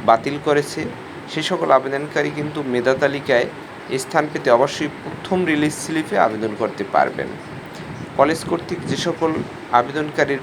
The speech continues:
প্রাথমিক, প্রাথমিক আবেদন নিশ্চয়ন করা হয়নি, সে সকল আবেদনকারী প্রথম রিলিজ স্লিপে কিন্তু আবেদন করতে পারবেন না। উল্লেখ্য যে প্রথম, দ্বিতীয়, তৃতীয়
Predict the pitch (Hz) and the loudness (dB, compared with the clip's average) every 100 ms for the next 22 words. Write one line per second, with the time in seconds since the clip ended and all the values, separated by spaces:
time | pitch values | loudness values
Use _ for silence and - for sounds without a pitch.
0 | - 131 135 156 147 147 - - - - | 4 4 2 -4 -4 -4 -6 -10 -12 -8
1 | - 151 147 143 - - 127 131 143 147 | 0 2 2 -2 -8 2 4 6 4 2
2 | 131 127 - 156 160 160 139 117 107 101 | 2 -2 0 0 0 2 2 4 4 2
3 | 139 - 147 147 139 135 123 131 147 151 | -2 -4 -6 -2 4 6 6 2 -4 0
4 | 165 123 - - - - - - 170 - | 2 4 2 -4 -12 -12 -8 0 0 0
5 | 196 180 151 151 170 - 180 185 196 190 | 0 2 2 2 0 0 -2 0 -2 4
6 | 170 117 117 117 117 - 110 101 95 - | 4 4 0 -2 -2 -2 0 4 4 2
7 | 73 65 60 - - - - - - - | -4 -4 -4 -6 -10 -12 -14 -14 -14 -14
8 | - - - 110 139 - - - 117 127 | -14 -14 -8 -4 -2 -2 -2 2 4 4
9 | - - - - 143 147 - 165 156 127 | 2 -10 -14 -6 0 0 2 0 0 0
10 | 135 151 151 147 147 147 147 | -4 -2 0 0 -2 -4 0